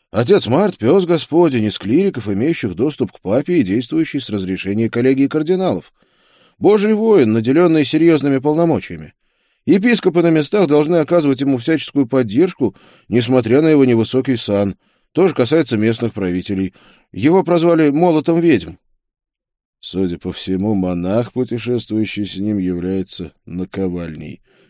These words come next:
нерадостно пошутил я. «Не хотел бы я оказаться между ними во время удара. Отец Март обладает мощной церковной магией.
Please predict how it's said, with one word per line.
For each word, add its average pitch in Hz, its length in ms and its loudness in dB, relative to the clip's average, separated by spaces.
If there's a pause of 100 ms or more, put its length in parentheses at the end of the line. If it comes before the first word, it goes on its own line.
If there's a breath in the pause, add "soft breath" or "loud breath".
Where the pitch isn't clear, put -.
(100 soft breath)
нерадостно 85 600 -8
пошутил 80 500 -14
я. 78 240 -16 (720)
«Не 90 140 -4
хотел 135 380 2
бы 117 120 4
я 107 120 4
оказаться 104 540 -2
между 98 380 -2
ними 110 320 0
во 95 180 0
время 95 360 -2
удара. 80 560 -8 (640)
Отец 110 400 -2
Март 123 300 0
обладает 117 560 0
мощной 113 460 -2
церковной 113 640 -2
магией. 90 560 -6